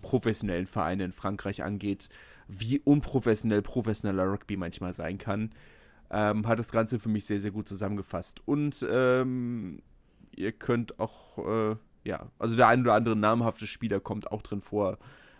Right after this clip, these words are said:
Ähm, naja, einer, der seine Karriere in Rouen angefangen hat.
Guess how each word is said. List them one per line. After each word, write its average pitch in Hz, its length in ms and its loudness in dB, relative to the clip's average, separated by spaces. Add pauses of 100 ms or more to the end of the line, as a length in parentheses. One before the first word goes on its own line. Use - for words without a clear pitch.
(140)
Ähm, 92 460 -4 (680)
naja, 98 340 -4
einer, 95 300 -2
der 92 160 -8
seine 92 240 -8
Karriere 90 400 -8
in 87 80 -8
Rouen 87 280 -8
angefangen 92 500 -10
hat. 92 260 -12